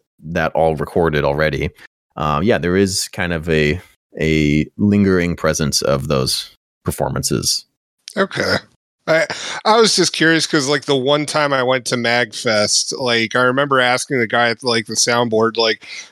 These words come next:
Speaker 2: "This is being recorded, right?" Like, and he just kinda, like,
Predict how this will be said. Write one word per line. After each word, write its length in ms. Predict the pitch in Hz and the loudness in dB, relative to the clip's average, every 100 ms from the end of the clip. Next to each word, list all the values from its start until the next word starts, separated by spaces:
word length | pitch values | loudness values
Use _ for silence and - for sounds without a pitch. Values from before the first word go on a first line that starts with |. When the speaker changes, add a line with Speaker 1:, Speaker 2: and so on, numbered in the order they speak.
| _ - | _ -4
Speaker 2:
"This 240 | 165 196 | -2 0
is 100 | 180 | 0
being 280 | 156 160 143 | 2 2 2
recorded, 640 | 120 - 160 165 117 95 | 0 2 4 4 2 -2
right?" 420 | 101 117 135 143 | 0 2 2 0
Like, 540 | 107 104 104 98 - - | -2 0 0 -2 -8 -8
and 460 | 131 123 117 113 113 _ | -2 2 2 2 -2 _
he 260 | - 143 131 | -8 -2 0
just 240 | 127 120 | 2 0
kinda, 280 | - 143 131 | 0 0 4
like, 280 | 123 117 | 4 2